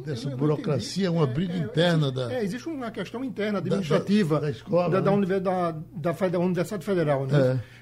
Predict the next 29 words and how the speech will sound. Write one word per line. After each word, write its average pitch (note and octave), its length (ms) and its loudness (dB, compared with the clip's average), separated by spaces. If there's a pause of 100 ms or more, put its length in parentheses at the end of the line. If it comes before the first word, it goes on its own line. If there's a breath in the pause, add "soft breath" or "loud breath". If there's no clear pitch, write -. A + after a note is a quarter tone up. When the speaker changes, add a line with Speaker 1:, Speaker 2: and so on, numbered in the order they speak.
(140)
Speaker 2:
Mas F#3 140 2
ela D4 160 2
pode, G3 600 0
ela F3+ 200 4
deve A3 200 -2
ter G#3+ 140 -2
algum F3 260 0
tipo E3 280 -4
de D#3 80 -2
comprovante, D#3+ 680 -2
algum F3 180 -2
requerimento E3+ 480 -2
que - 60 -6
ela E3 140 0
fez E3+ 200 0
junto F#3 220 -2
à F3 40 -2
universidade. D#3+ 760 -4 (280 loud breath)
Eu A3+ 80 0
não G#3 80 0
sei A#3 160 -4
pra F#3+ 240 -2
que G3 160 -4
ela G3 140 2
gostaria F3 480 -2
de D#3 120 -2
ter F3+ 420 2
Speaker 1:
Uhum. - 160 0
Speaker 2:
essa, A2 180 2